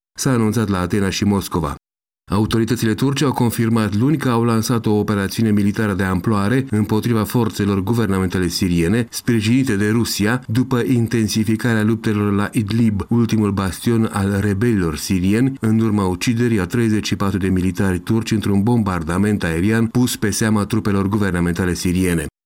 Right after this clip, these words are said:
Președinția turcă a anunțat că Erdogan urmează să facă o vizită de o zi la Moscova în cinci martie.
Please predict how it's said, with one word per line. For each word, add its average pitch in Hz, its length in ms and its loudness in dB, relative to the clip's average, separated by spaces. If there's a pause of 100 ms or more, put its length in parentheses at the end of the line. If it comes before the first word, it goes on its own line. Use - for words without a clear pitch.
(160)
Președinția 117 560 0
turcă 139 400 0
a 143 60 0
anunțat 113 380 0
că 113 120 -2
Erdogan 113 720 0
urmează 113 380 2
să 107 140 -2
facă 104 240 -2
o 104 40 2
vizită 110 520 2
de 101 260 0
o 101 200 2
zi 107 200 2
la 95 120 0
Moscova 101 440 0
în 95 80 0
cinci 92 240 0
martie. 87 460 -4